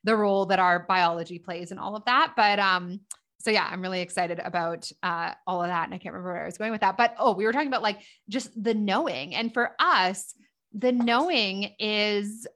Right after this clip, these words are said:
<laughs> sorry, my dog is throwing his toys around behind me. Um, the knowing is education-based, right?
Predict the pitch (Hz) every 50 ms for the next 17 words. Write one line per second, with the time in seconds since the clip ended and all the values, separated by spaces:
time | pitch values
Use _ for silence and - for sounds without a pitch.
0 | _ _ _ _ _ _ - - - - - 208 - - - - - _ _ _
1 | _ _ 381 370 311 254 208 - - - 175 - 170 180 175 180 175 175 175 190
2 | 196 196 - 180 175 170 165 165 - - 170 170 165 - - 156 151 170 170 185
3 | 180 175 175 180 190 - - - 214 202 196 190 196 - - - - _ - 240
4 | 240 240 233 226 262 311 320 269 226 220 220 - - 220 214 208 196 196 190 196
5 | 185 196 - - _ _ _ - - _ _ - 240 254 208 226 233 185 196 185
6 | - 185 175 170 170 147 - - - - - - - _ _ _ _ _ _ _
7 | _ _ _ _ _ _ _ _ _ _ _ _ - 190 170 165 147 -